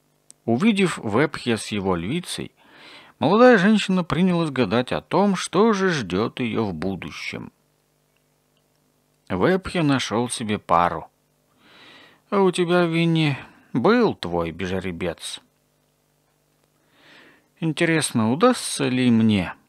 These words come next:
найти себе мужчину?»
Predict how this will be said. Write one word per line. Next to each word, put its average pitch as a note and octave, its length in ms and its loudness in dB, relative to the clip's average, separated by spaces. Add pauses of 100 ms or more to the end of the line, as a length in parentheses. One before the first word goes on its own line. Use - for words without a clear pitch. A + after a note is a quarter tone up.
(320)
найти G2 500 -2
себе E2 500 -8 (560)
мужчину?» F2 840 -2